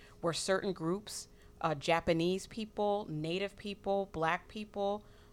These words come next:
um, Latinx people, have been barred from building, for, from living in certain neighborhoods. And if, until those issues are rectified in this country, the racist legacy of housing,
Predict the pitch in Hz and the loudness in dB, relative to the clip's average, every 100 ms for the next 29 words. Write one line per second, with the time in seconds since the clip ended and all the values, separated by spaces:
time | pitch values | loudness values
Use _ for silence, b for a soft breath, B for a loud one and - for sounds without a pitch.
0 | B 170 160 151 156 165 170 165 156 170 | B 0 0 0 -4 2 4 4 2 0
1 | - - 226 214 240 123 B B B 196 | -2 -8 -8 -4 -4 -4 B B B 0
2 | 180 165 143 160 180 196 180 - 165 147 | 2 2 0 2 4 4 2 -2 -2 2
3 | 175 185 170 160 - 190 165 - 170 165 | 2 2 0 -2 2 4 4 2 0 4
4 | 185 226 165 156 151 - b b 180 175 | 2 4 2 -2 -10 -14 b b -2 2
5 | 208 180 170 165 180 180 151 151 - - | 2 4 2 2 2 0 -2 -2 -4 -6
6 | - - B B B 180 185 - - 185 | -12 -18 B B B 2 2 -2 -2 -2
7 | 180 208 208 185 185 185 - 180 - 190 | 0 0 4 6 4 2 -4 -6 -2 -2
8 | - 156 147 160 170 220 220 233 240 262 | 2 2 2 0 0 -4 -2 0 0 -4
9 | 277 - 185 175 - - 190 - 240 269 | -8 -2 0 0 -4 -6 -6 -6 -10 -12
10 | B B 185 143 165 185 - 196 180 165 | B B -2 0 0 -2 -4 -6 0 0
11 | 175 - 175 156 156 151 170 196 226 | 0 -2 -4 -2 -4 -6 -6 -8 -10